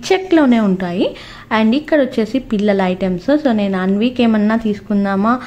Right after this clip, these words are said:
ఆ, ఇంట్లోనే ఉంటుంది కదా, అంటే ఇప్పుడు school కూడా లేదు కదా, School join చేయించి, చేయాలి, ఇంకా మొన్నే అక్షరాభ్యాసం చేసాము. ఆ, ఏమన్నా ఇంట్లో ఉంటుంది కదా, ఏమన్నా రాయడం అలా practice చేస్తే best కదా అన్నట్టు ఏమన్నా తీసుకుందామా అనుకున్నాను.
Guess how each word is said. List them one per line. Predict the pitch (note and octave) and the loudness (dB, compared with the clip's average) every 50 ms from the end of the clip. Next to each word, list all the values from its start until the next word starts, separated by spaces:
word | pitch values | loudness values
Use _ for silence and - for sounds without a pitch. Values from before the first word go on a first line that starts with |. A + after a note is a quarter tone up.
| - - - - - - - | -12 -18 -18 -20 -14 -6 -2
ఆ, | A3+ A3 | 0 2
ఇంట్లోనే | A3 A3 A3 G#3 B3 A#3+ A#3+ A#3+ | 2 2 2 2 4 4 4 4
ఉంటుంది | A#3 A3 G#3+ G#3 G#3 G3+ G3+ G3 | 4 2 2 0 -2 -2 0 0
కదా, | F#3+ F3+ G3+ | 0 2 2
అంటే | G#3 G3+ G#3+ | 2 2 0
ఇప్పుడు | G3+ - - | -2 -4 -8
school | - - - A#3+ A3+ A3 G#3 | -6 -2 2 2 2 2 0
కూడా | G#3 - A3 G#3 G#3+ G#3+ | 0 2 2 4 4 4
లేదు | G#3 F#3 F3 F3 F3 F3+ | 4 2 2 2 0 0
కదా, | F3+ F3 D#3+ G3 C#4 | -2 0 0 0 0
School | - - C4+ A#3+ G#3+ | 0 2 2 2 4
join | F#3 F#3+ F3+ F#3 G3 A3+ B3 B3 A3+ | 4 2 0 2 2 4 4 4 4
చేయించి, | G#3 G3 F#3+ G3 F#3 F#3 - - - - - F#3+ | 2 2 2 0 0 -2 -4 -10 -8 -4 0 2
చేయాలి, | F#3 F#3 F#3 F3+ F3 F3+ B3 | 2 2 2 2 2 2 2
ఇంకా | C#4 A#3 G3 F#3+ G3 G#3 B3+ E4+ - - - - - - - | 2 2 2 0 0 -2 -2 -4 -6 -10 -18 -20 -16 -6 -2
మొన్నే | G#3+ G#3 G#3 G#3+ A3+ | 0 2 2 2 2
అక్షరాభ్యాసం | G#3+ G3 G3 - - G#3 G3+ G3+ G3+ G3 F#3+ F#3+ F#3+ F#3+ F#3 F3+ | 0 -2 -4 -4 -4 -2 -2 0 0 -2 -2 0 0 0 2 2
చేసాము. | E3+ E3+ E3+ F3 F3 E3 F3 A3 D#4+ A4 - - - - - - - - - - - - | 0 0 -2 -2 -4 -2 0 0 0 -2 -2 -8 -16 -18 -18 -18 -18 -18 -20 -12 -6 -2
ఆ, | C4+ C4 C4 B3 B3 A#3+ A#3+ A#3 A3+ A3+ A3+ A#3 - - C4 | 0 0 0 0 0 -2 -2 -2 -2 -4 -4 -6 -8 -6 -2
ఏమన్నా | C4 C#4+ C4+ C4+ C4+ C4 C4 | 0 2 2 2 2 2 4
ఇంట్లో | C#4+ D#4 D#4+ F4 F4 E4 | 4 4 6 4 4 4
ఉంటుంది | D4 C#4 B3+ C4 B3+ | 4 4 4 4 4
కదా, | B3 A#3 A#3 A#3 | 4 4 4 4
ఏమన్నా | A#3 A3+ A#3 A3+ A#3 A3+ | 4 4 4 4 4 4
రాయడం | A3+ A3+ G#3+ A3 G#3+ G#3+ G#3+ G#3+ G#3+ G#3+ G#3 G#3 G#3+ G#3 G#3 G#3+ - A3 | 2 2 2 2 0 0 2 0 0 2 2 2 2 2 0 0 0 -2
అలా | G#3+ G#3 G#3+ | -2 -2 0
practice | G#3+ A3 G#3 G#3 G#3 - A#3 A#3 - - - | 0 0 -2 -2 -2 -2 -2 -2 -2 -2 -2
చేస్తే | G#3 G3+ G3 - G#3 | -2 -2 -2 -4 -4
best | G3 F#3+ F#3+ F#3+ F#3+ F#3+ - G3 | -2 0 -2 -2 -4 -6 -6 -2
కదా | G3+ G3+ G#3+ A3 | -2 0 0 0
అన్నట్టు | B3 C4 A#3+ A3 G#3+ G#3 G3+ A3+ | 2 2 2 2 2 0 0 0
ఏమన్నా | C4 B3+ A3+ G#3+ G#3+ A#3+ B3+ | 0 2 2 2 0 0 0
తీసుకుందామా | B3 A3+ A3 A3 A3 - - A3+ A3 A3 G#3+ G#3 G#3+ G#3+ | 0 -2 -2 -2 -4 -2 -2 0 0 0 0 0 0 0
అనుకున్నాను. | G#3 G3 F#3+ F#3+ G3 F#3+ F#3+ F#3+ F#3 G3 C4 F4 | 0 -2 -2 -2 -2 -2 -2 -2 0 0 0 0